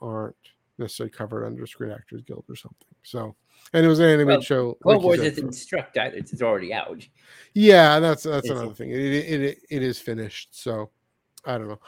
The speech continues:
Speaker 1: Um, another really neat panel that later that night, uh, High Republic, uh, intro to High Republic, and, you know,
Speaker 2: Was that a
Speaker 1: that
Speaker 2: fan thing or, uh,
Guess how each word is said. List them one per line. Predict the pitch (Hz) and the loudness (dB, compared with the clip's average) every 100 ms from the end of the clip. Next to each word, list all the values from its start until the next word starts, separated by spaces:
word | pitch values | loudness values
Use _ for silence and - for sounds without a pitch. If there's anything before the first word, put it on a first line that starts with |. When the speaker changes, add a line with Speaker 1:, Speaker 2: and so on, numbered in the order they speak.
| _ _ - | _ _ -4
Speaker 1:
Um, | 147 139 151 - | -2 -2 -6 -8
another | 156 156 160 165 | -2 2 2 2
really | 151 151 151 | 2 0 -2
neat | 151 160 | -4 -8
panel | 151 135 135 | -8 -6 -8
that | 139 139 | -12 -6
later | 151 156 | -2 0
that | 143 123 | -2 -6
night, | 131 156 127 120 - - _ _ _ - | -6 -4 -4 -6 -12 -20 _ _ _ -14
uh, | 131 123 123 123 113 | -10 -10 -8 -8 -8
High | 131 | -6
Republic, | 147 120 127 120 - _ - | -4 -6 -8 -10 -12 _ -14
uh, | 139 117 113 - _ | -10 -10 -10 -14 _
intro | 160 160 - 156 | -6 -6 -4 -4
to | 135 | -2
High | 139 | -2
Republic, | 127 120 120 113 101 _ _ _ | -2 -4 -8 -10 -14 _ _ _
and, | 143 123 123 120 - _ _ _ - | -12 -10 -10 -12 -16 _ _ _ -8
you | 156 | -4
know, | 131 | -2
Speaker 2:
Was | 135 | 0
that | 208 147 | 0 0
a | |
Speaker 1:
that | - | -2
Speaker 2:
fan | 156 180 | -4 -4
thing | - 247 254 | -4 -4 -2
or, | 208 160 135 | 0 0 2
uh, | 120 | 0